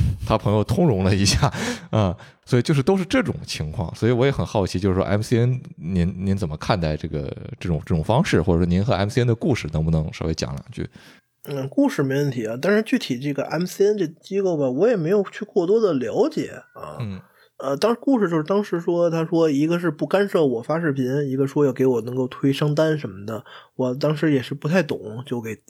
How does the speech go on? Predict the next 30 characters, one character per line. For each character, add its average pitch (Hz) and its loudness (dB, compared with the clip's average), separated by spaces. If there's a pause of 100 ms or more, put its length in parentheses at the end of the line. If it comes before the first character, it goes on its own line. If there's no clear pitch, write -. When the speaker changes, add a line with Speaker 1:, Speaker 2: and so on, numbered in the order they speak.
(120)
Speaker 2:
答 202 2
应 208 0
下 156 2
来 104 -4
了。 95 -12 (280)
Speaker 1:
嗯。 101 -8
Speaker 2:
后 196 0
来 190 4
一 226 0
年 180 0
中 214 0
呢， 175 0 (320)
总 127 -4
共 311 4
给 269 2
我 151 6
推 160 2
过 151 4
两 123 -2
个 131 0
有 120 0
效 147 2
的 104 -4
这 110 -6
种 95 -10
算 110 -6
是 117 -10
商 110 -6
单 120 -4
吧， 90 -10